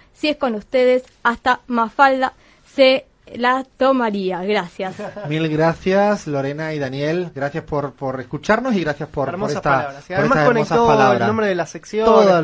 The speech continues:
Speaker 3: todo.
Speaker 2: nombres de las secciones.
Speaker 3: Me
Speaker 2: Creo que
Speaker 3: encantó.
Speaker 2: no nos hubiera salido a nosotros ni por asomo. También me quedo con lo de las risas revolucionarias porque para mí es un mandamiento. No, no le permito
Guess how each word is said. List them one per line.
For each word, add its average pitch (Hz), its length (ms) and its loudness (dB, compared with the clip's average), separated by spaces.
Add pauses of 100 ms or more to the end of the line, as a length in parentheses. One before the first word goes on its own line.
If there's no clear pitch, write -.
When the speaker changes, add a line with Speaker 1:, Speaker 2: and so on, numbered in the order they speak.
Speaker 3:
todo. 151 60 2
Speaker 2:
nombres 156 240 -2
de - 20 0
las 139 140 -2
secciones. 165 300 -4
Speaker 3:
Me - 40 -6
Speaker 2:
Creo 170 140 0
que 170 80 -2
Speaker 3:
encantó. 170 120 -2
Speaker 2:
no 175 60 0
nos 160 80 -2
hubiera 165 180 0
salido 160 280 -2
a - 20 -4
nosotros 170 460 -2 (280)
ni 214 300 -2
por 147 240 4
asomo. 151 520 -2 (260)
También 160 340 -2
me 156 140 -4
quedo 160 200 -2
con 151 120 -2
lo 139 80 0
de 135 80 0
las 127 100 0
risas 151 260 -2
revolucionarias 135 640 -6
porque 123 220 -8
para 120 180 -2
mí 160 220 -6 (340)
es 156 320 -6
un 170 180 -6
mandamiento. 120 600 -4
No, 147 320 -4
no 160 360 -4
le 147 300 -2
permito 160 760 -4